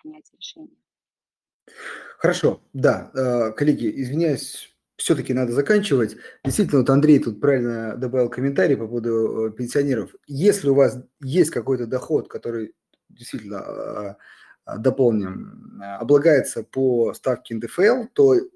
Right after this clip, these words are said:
Speaker 2: да, действительно, вы можете рассчитывать на налоговый вычет. То есть, если есть налоги по Н Д Ф Л, то, а, средств-, то с, как следствие можно их вернуть за счёт И И С или каких-то других налоговых вычетов. А, Ксения, тебе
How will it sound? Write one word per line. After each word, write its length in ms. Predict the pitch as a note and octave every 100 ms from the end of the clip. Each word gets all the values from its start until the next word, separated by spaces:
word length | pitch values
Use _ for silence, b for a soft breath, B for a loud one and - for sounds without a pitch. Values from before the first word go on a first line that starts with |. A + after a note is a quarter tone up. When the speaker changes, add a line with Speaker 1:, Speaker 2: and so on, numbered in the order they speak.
| _
Speaker 2:
да, 420 | C3 B2 B2+ - - _ _ _ _ -
действительно, 460 | G#2+ G3 G#3 C3+
вы 180 | A2 D3
можете 600 | A#2 B2 B2 - G#2+ G2+ b b _ _ -
рассчитывать 600 | B2+ - D3+ C#3 A2+ A2+
на 140 | B2
налоговый 380 | A2 G#2 G#2 G2
вычет. 160 | F2+ -
То 60 |
есть, 140 | D#3 D#3
если 360 | D3 F#3 C#3+
есть 400 | C#3 C#3 - - -
налоги 360 | B2 C3+ A#2+
по 120 | - A#2
Н 60 |
Д 60 | B2
Ф 120 | -
Л, 140 | B3 B3 -
то, 280 | D#3+ D#3 D3+ B B _ _
а, 680 | G#2+ G#2 G2+ G2+ G2+ - -
средств-, 600 | - - C#3 D3+ - - _ _ _
то 240 | D3 B2+
с, 440 | A2+ - - - -
как 220 | C3 A2+
следствие 500 | - E3 G3 - C3+
можно 520 | A#2+ B2+ B2+ A#2+ A2 -
их 300 | A2+ - -
вернуть 420 | A#2 A2+ B2 D#3
за 100 | A2
счёт 340 | F#2+ - B2 -
И 60 | A#2
И 40 | D#3
С 120 | -
или 80 | G#2
каких-то 220 | A2 A2
других 260 | G#2+ A2+ -
налоговых 320 | G#2 G#2 -
вычетов. 360 | G#2 - - _ _ B B B B B B _
А, 280 | B2 A2+ -
Ксения, 360 | - F3+ C3 G2
тебе 500 | D3+ F3 F#3+ -